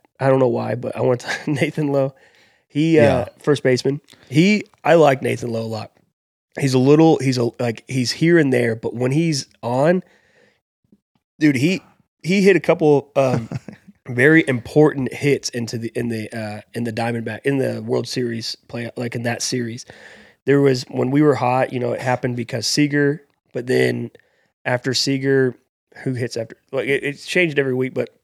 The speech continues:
Speaker 2: Yeah.
Speaker 1: or every night, but, uh, Nathaniel Lowe also had some clutch hits as well.
Speaker 2: Oh,
Speaker 1: Like
Speaker 2: he did. I mean, uh, we were with a group calling him Turtleneck Lowe.
Speaker 1: Yeah.
Speaker 2: Um,
Speaker 1: Mock ne-,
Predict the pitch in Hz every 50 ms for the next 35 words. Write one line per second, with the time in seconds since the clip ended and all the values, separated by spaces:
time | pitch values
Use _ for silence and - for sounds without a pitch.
0 | _ - 107 98 90 87 90 95 - - 147 135 131 127 127 113 113 - - 127
1 | 123 123 120 117 110 - - 113 113 110 110 110 104 - _ _ _ _ _ _
2 | _ _ _ _ _ _ _ _ _ _ _ _ _ - 123 - 160 170 170 156
3 | 147 135 139 147 147 143 135 135 131 - _ _ _ _ _ _ _ _ _ -
4 | - - 131 151 160 - - 135 120 120 117 113 110 - _ - - - 139 139
5 | 139 - 127 117 - - - 135 127 - - - 131 113 - _ - - - -
6 | - 131 120 117 117 120 110 - - - 127 127 107 90 87 90 85 - 90 85
7 | 85 82 90 117 - _ _ _ _ _ - - 107 110 104 101 95 92 87 -
8 | - - 104 107 98 92 87 82 78 107 110 110 104 104 98 95 87 87 101 101
9 | 98 95 - - 117 98 101 98 104 104 92 92 - - 104 92 92 95 92 90
10 | 90 90 - 92 92 92 92 92 95 95 - _ _ _ _ - 143 143 139 123
11 | 107 101 - 117 107 101 101 98 92 92 90 90 90 123 143 147 147 143 - -
12 | 131 120 113